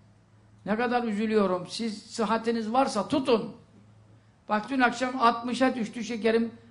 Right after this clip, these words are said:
Buraya gelene kadar cenaze gibi can çekiştim. Sabah beş yüze çıktı. Beş yüz şekerle saat altıda tefsire gittim. Yani hastalık var.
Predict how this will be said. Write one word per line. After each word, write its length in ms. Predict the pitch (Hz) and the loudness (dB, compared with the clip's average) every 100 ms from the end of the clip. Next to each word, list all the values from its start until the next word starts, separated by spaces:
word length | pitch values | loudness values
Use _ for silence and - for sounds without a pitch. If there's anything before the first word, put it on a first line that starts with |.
| - | -8
Buraya 200 | 220 254 | -2 0
gelene 400 | 247 240 240 240 | 2 2 4 2
kadar 400 | 226 220 240 233 - - _ | 2 6 6 4 -6 -18 _
cenaze 440 | 220 254 240 247 | 2 4 2 2
gibi 260 | 233 220 202 | 0 -2 2
can 200 | 240 254 | 2 4
çekiştim. 640 | 214 165 143 147 120 - - - - _ _ - | 2 -2 -8 -10 -10 -12 -20 -20 -20 _ _ -6
Sabah 500 | - 240 277 247 285 | 4 6 6 4 2
beş 240 | 294 - | 0 -2
yüze 220 | 262 277 | 2 2
çıktı. 420 | 269 - 190 156 127 - _ _ _ _ _ 220 | 2 -6 -4 -4 -6 -18 _ _ _ _ _ 8
Beş 280 | 277 277 | 8 6
yüz 220 | 269 - 262 | -4 -2 -2
şekerle 480 | 240 262 247 262 | 2 2 2 0
saat 320 | 254 240 247 247 | 2 4 4 4
altıda 440 | 240 226 240 247 | 2 2 -4 0
tefsire 400 | 247 220 226 247 | 0 2 2 4
gittim. 440 | 220 - 147 107 - - _ _ _ _ _ _ _ 185 | 4 2 -6 -10 -14 -20 _ _ _ _ _ _ _ 0
Yani 220 | 233 226 | 2 2
hastalık 580 | 196 220 - 226 277 233 | 0 0 4 6 6 6
var. 180 | 165 | 2